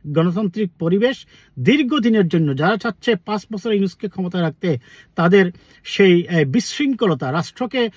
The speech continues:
ধ্বংস করার পরিকল্পনা সফল হবে বলে আমরা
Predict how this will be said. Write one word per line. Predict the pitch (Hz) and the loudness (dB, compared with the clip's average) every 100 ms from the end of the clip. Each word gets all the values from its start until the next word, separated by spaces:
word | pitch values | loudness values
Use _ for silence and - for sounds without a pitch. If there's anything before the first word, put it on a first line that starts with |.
| _ - 127 | _ -10 0
ধ্বংস | 185 254 - | 2 2 0
করার | 277 233 220 185 | -2 2 2 2
পরিকল্পনা | 190 180 180 160 170 247 - _ - | 2 2 0 -2 0 -2 -4 _ -12
সফল | - 147 135 | -6 -4 -2
হবে | 139 139 | -2 -2
বলে | 143 | -2
আমরা | 127 160 | -2 -4